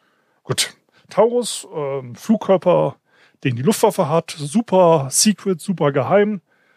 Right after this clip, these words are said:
äh, super toll, soll super Durchschlagskraft haben. Ein total tolles Gerät. Ukraine hätte den gerne, wir haben den, wir liefern den nicht. So,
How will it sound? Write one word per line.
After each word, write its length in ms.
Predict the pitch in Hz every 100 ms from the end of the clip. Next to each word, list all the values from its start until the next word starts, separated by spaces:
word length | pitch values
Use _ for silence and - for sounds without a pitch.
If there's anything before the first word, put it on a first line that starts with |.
| _ _
äh, 300 | 170 160 151
super 280 | 131 190 151
toll, 380 | - 175 170 160
soll 340 | 135 139 139
super 500 | 120 147 127 120 -
Durchschlagskraft 760 | 180 202 208 156 - 196 - -
haben. 400 | 170 156 147 151 _ _ _ _ _ _ -
Ein 100 | 156
total 280 | 160 180
tolles 280 | 151 143 120
Gerät. 420 | 156 180 170 -
Ukraine 340 | 170 - 170 123
hätte 240 | 175 226
den 180 | 196 190
gerne, 420 | 180 180 185 170
wir 180 | 123 117
haben 180 | 156 170
den, 180 | 151 139
wir 80 | 117
liefern 260 | 104 87
den 140 | 98 _
nicht. 180 | _ _ _ _ _ _ _ _ _ _ _ _ _
So, 260 | - 139